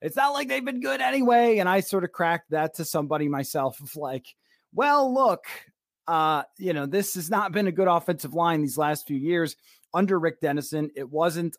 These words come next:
under almost anyone except for one year with Tony Sparano in two thousand seventeen, where they were good." But Phil Rauscher's got a lot on his hands here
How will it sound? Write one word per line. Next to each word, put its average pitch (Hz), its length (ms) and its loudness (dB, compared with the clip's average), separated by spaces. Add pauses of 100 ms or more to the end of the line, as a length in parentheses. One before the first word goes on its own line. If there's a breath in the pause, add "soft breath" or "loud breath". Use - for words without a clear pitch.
under 156 320 -4
almost 156 300 -4
anyone 175 400 -2
except 139 320 -4
for 156 100 2
one 147 280 0
year 147 320 0 (280 soft breath)
with 143 180 -2
Tony 151 240 -2
Sparano 151 540 0
in 135 80 -4
two 151 180 -6
thousand 139 360 0
seventeen, 151 600 -2
where 143 120 0
they 131 140 -4
were 123 140 -6
good." 226 320 2 (760 soft breath)
But 214 300 2 (680)
Phil 277 220 2
Rauscher's 277 400 2
got 254 140 2
a 208 40 4
lot 196 220 2
on 196 60 0
his 165 120 -2
hands 294 360 0
here - 240 -12